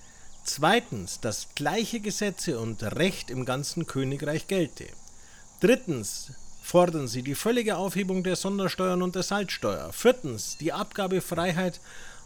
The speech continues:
auf allen Messen und Märkten. Fünftens, die völlige Beseitigung jeglicher Art von Naturalabgaben.“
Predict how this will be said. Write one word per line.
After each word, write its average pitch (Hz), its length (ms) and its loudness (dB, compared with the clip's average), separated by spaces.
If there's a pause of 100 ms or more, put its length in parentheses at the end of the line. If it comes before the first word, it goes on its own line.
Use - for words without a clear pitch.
auf 160 320 2
allen 185 420 4
Messen 175 440 2
und 160 300 -2
Märkten. 143 800 -2 (640)
Fünftens, 190 640 6
die 120 180 0
völlige 202 580 2
Beseitigung 156 920 0
jeglicher 147 720 -2
Art 117 400 -2 (400)
von 135 400 2
Naturalabgaben.“ 110 1600 -2